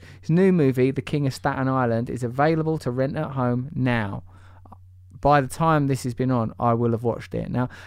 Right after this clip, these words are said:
among his many other accolades, Judd Apatow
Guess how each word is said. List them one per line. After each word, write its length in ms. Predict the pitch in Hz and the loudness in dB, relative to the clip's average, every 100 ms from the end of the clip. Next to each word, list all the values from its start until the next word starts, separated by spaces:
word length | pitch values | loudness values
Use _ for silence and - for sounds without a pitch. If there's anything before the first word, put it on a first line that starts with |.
| - - - - - - - | -20 -20 -20 -20 -20 -8 2
among 260 | 147 175 | 4 6
his 160 | 151 135 | 4 4
many 260 | 147 143 139 | 4 4 4
other 180 | 165 | 2
accolades, 680 | 117 110 120 117 135 143 - | 0 0 -2 0 0 -4 -10
Judd 240 | - 135 135 | -2 0 2
Apatow 640 | 135 135 - 131 135 | 0 -2 -2 0 0